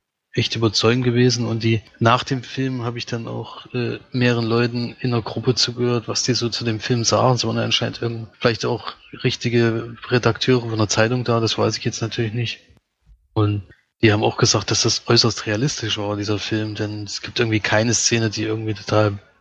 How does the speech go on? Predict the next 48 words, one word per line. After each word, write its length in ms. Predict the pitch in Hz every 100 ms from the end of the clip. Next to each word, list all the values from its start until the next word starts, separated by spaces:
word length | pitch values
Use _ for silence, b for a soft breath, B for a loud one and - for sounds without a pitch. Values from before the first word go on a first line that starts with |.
| - - -
äh, 220 | 107 107
blödsinnig 600 | - 107 120 135 127 -
gewesen 340 | 120 120 117
wäre 200 | 117 120
oder 300 | 113 110 107 -
wo 240 | 107 107 -
Action 380 | 107 - - 113
gewesen 260 | 110 110 110
wäre, 140 | 107
die 220 | 107 107
absolut 440 | 117 - 113 110 123
unrealistisch 640 | 123 123 120 120 - -
ist. 240 | 117 - - _ _ _ _ _ - 110
Das 300 | - - 123
hat 300 | - - 131
mich 220 | 123 117
dann 180 | 117 110
auch 260 | 120 -
im 120 | 120 110
Endeffekt 400 | 110 - 107 110
überzeugt, 420 | 110 - 113 107
weil 100 | 113
ich 60 |
denke, 400 | - 117 110 113 -
das 240 | 107 -
kann's 320 | - 117 120 117
in 80 |
den 80 | 117
U 20 |
S 140 | 120 113
A 240 | 110 117
schon 260 | - 120 113
so 200 | 117 107
gegeben 460 | 107 120 123 120
haben, 280 | 107 110 107
wie 80 | 107
das 240 | 107 -
jetzt 200 | 110 - 113
dort 200 | - 110
abgelaufen 540 | - 110 101 98 104
ist. 240 | 104 -
Das 140 | 110 117
ist, 100 | -
glaub 180 | 104 104
ich, 80 |
nicht 180 | 110 -
ganz 300 | - 110 -
utopisch. 640 | 104 - 113 104 101 -